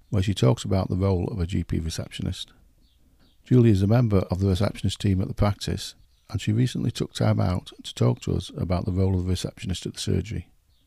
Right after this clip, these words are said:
It involves a lot more than just answering the telephone, checking in patients, and making appointments. Why not listen to the podcast? It's available on all the major podcast provider sites, episode sixteen,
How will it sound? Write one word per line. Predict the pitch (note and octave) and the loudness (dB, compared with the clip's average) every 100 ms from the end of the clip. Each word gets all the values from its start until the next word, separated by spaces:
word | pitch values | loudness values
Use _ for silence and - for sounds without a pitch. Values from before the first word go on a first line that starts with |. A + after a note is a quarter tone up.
| - | 0
It | |
involves | G2 A2 G#2+ | 2 2 2
a | G#2+ | 4
lot | A#2 | 4
more | - A#2+ G#2 | 4 4 4
than | F2+ | 2
just | F#2 | 0
answering | G2+ G2+ A2+ | 0 0 0
the | G#2 | -2
telephone, | A2+ G2 - E2 F2 - - _ _ | 0 -2 -2 -2 -4 -8 -18 _ _
checking | - G2 G2+ | -2 0 2
in | F#2 | 4
patients, | F#2+ F2+ - F2+ - - _ _ | 2 2 -4 -8 -8 -12 _ _
and | F2 | -2
making | E2+ - F2+ | 0 0 -2
appointments. | - F2 - E2 - - _ _ _ | 0 0 -2 -6 -10 -16 _ _ _
Why | C3 | 2
not | C3 | 4
listen | A#2+ - | 2 0
to | A#2 | 0
the | |
podcast? | A2+ A#2 A2 - F2 - - - _ _ - _ | 2 0 0 -2 -4 -6 -16 -20 _ _ -20 _
It's | - - | -4 2
available | A#2+ B2 A2 A2 | 4 6 6 6
on | |
all | A2+ B2 | 6 6
the | A2+ | 6
major | G#2+ G2+ G2 | 4 2 0
podcast | - G2+ G2+ G2 - | 0 0 0 -4 -4
provider | G2+ G#2 F#2+ | 0 2 2
sites, | - - - C3+ - - _ _ - | 0 -2 -2 -4 -10 -18 _ _ -4
episode | F2+ - F#2+ F2 | -4 0 0 0
sixteen, | - - - G2+ F2 G#2 | -2 -6 -4 0 0 0